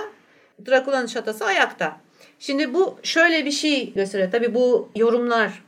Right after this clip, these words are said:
bu şekilde. Stoker'ın bu hikayeyi devam ettirmek istiyor olduğu ve bunun üzerine çalışmalar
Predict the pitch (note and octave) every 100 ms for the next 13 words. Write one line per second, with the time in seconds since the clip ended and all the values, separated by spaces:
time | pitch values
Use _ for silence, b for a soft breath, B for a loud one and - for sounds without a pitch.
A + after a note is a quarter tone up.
0 | _ F#3+ F3+ F3+ F#3 F#3 A#3+ G4+ B B
1 | B - - C4+ C#4 C#4+ E4 E4+ A3+ A#3+
2 | C#4+ C#4+ C#4+ C#4 C4 C#4+ C4 B3+ C#4 C#4
3 | A3+ - G#3 F#3+ F3+ - - - G3+ -
4 | - - C4 A#3 F#3+ - F#3 E3+ E3 F3+
5 | F4+ A4 B B B G#3 B3+ - A3 B3+
6 | B3 A#3 A3+ C#4+ C4 A#3 A#3+ A3 G#3+ F3